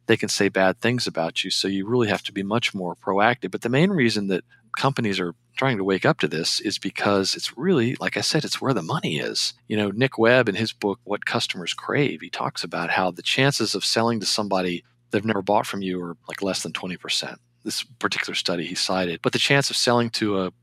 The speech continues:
existing customer, presumably one that you've treated well, and trust me, people's expectations are pretty low. So if you just give them what they want, <laughs> they'll like you. Chances are, like, seventy percent they're gonna buy from you again. But also,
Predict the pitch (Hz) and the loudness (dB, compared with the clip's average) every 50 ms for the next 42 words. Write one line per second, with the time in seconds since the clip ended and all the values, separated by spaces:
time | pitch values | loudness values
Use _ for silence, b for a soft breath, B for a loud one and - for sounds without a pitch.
0 | _ _ 104 101 98 - - - - 98 92 - - 127 127 - - 95 87 82 | _ _ -6 -4 -2 0 0 0 0 -2 -4 -2 0 0 0 0 0 -4 -6 -6
1 | 87 101 110 - _ _ _ _ _ _ - 101 98 - 120 131 131 117 107 104 | -6 -8 -8 -10 _ _ _ _ _ _ -4 -2 0 2 4 4 4 4 4 2
2 | 101 98 98 95 90 92 95 92 - - - - 160 180 175 117 90 - 90 82 | 0 0 -2 -2 -4 -6 -8 -8 -6 -6 -4 -2 0 2 2 2 0 -2 -4 -6
3 | 71 69 69 78 - - _ _ _ _ _ _ _ _ _ _ _ _ - - | -4 -4 -6 -6 -8 -12 _ _ _ _ _ _ _ _ _ _ _ _ -6 -6
4 | 104 90 - _ _ - - - - - - - 78 - - 95 95 - - 95 | -6 -6 -8 _ _ -4 -2 -2 -2 -2 -4 -8 -10 -8 -6 -6 -4 -4 -4 -4
5 | - - - - - - 95 - - 95 87 - - 82 - - - - - 98 | -4 -4 -6 -6 -8 -8 -6 -2 0 0 0 0 -2 -4 -6 -8 -8 -8 -8 -6
6 | 85 78 76 - - 73 - - - - - - 117 107 - - 175 165 - - | -6 -6 -8 -8 -8 -8 -8 -8 -8 -6 -2 0 0 0 -2 -2 -2 -2 -2 -2
7 | - - 117 117 123 120 117 113 107 - 101 95 95 92 95 101 107 120 - - | 2 4 4 4 4 2 0 0 2 2 0 0 0 -2 -2 -2 0 -2 -2 -4
8 | B B B B B B B B B B 196 - - - 143 - - - - 117 | B B B B B B B B B B -12 -2 2 2 2 2 0 -2 2 4
9 | 117 113 110 104 107 117 127 123 - 90 82 - - - 147 143 143 - 151 143 | 4 6 6 6 4 4 2 0 -2 -6 -4 -4 0 2 4 4 4 4 2 0
10 | 151 151 151 156 147 - - 156 165 170 170 160 - 135 131 - 196 196 185 - | 2 2 4 2 2 4 2 2 2 2 2 0 0 0 -2 0 0 0 0 0
11 | 113 117 107 101 104 117 135 160 - - - 101 101 95 90 90 - 147 151 131 | -2 0 0 0 2 2 4 4 2 0 -2 -6 -4 -4 -4 -2 -2 0 0 0
12 | 110 104 107 110 127 139 - - 120 107 104 104 117 - | 2 2 4 4 6 4 4 4 4 4 4 4 2 -2